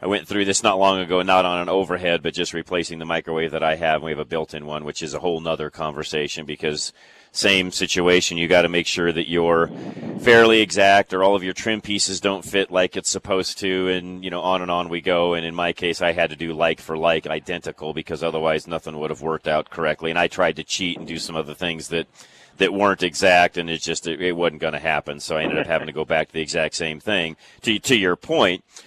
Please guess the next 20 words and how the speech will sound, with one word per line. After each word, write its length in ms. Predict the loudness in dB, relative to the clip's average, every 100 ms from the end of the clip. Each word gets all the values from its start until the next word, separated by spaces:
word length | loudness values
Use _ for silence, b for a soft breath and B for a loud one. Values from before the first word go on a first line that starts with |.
| B
a-, 220 | -2 0 4
and 320 | 4 2 0
I 180 | 6 8
also 340 | 6 4 -4
know, 240 | 0 0 2
Joe, 200 | 2 0
from 200 | -2 -2
doing 260 | 0 0
that, 300 | 0 0 0
that 180 | -4 -6
in 160 | -6 -4
some 480 | -4 2 2 2
of 140 | 0 0
them, 180 | -4 0
not 240 | 2 4
all, 380 | 4 4 2 -2 b b -2
some 220 | 2 4
of 80 | 2
them 160 | 2
are, 160 | 2